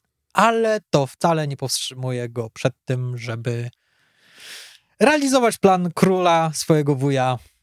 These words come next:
i na tym poprzestańmy. I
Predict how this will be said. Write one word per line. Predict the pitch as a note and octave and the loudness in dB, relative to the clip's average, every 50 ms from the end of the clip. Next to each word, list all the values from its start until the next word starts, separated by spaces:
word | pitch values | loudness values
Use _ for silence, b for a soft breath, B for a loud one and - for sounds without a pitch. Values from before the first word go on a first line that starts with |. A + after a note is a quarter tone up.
| _ _ _ _ _ _ _ | _ _ _ _ _ _ _
i | G3+ G3+ G3+ G3+ G3+ G3 G3 F#3+ F#3+ F#3+ | 0 0 2 2 2 0 0 0 0 0
na | F3 E3+ E3 | 0 0 0
tym | E3 E3+ D#3 | 0 0 -2
poprzestańmy. | D3+ C#3+ - - D#3 - - E3 D3+ B2+ A#2 A2+ A2 - _ b b b b b b b b b b b _ _ _ _ _ _ _ _ - D#3 | -2 0 0 0 2 4 4 2 2 0 -4 -6 -10 -12 _ b b b b b b b b b b b _ _ _ _ _ _ _ _ 0 2
I | D#3+ E3 E3 | 2 2 0